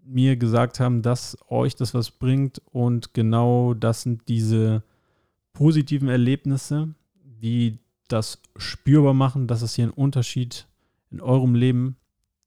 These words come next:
macht. Und genau das ist für mich dann wiederum richtig cool. Einen kurzen Shoutout, weil die Nachricht, äh, sowohl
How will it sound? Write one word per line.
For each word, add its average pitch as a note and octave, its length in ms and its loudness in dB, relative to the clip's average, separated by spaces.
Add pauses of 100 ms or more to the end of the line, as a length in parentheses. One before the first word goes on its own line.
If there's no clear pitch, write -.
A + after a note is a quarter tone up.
(480)
macht. B2 400 -4 (280)
Und A#2 180 -4
genau A#2+ 300 2
das A2+ 400 -2 (680)
ist - 160 -2
für - 140 0
mich A#2 300 4
dann A2+ 180 0
wiederum A2 320 0
richtig A2+ 360 -4 (100)
cool. C#3+ 260 4 (800)
Einen C#3 200 2
kurzen C3+ 300 2
Shoutout, C3 500 2
weil A#2 120 4
die A#2 80 2
Nachricht, A#2+ 640 2
äh, A#2 180 0
sowohl A2+ 800 4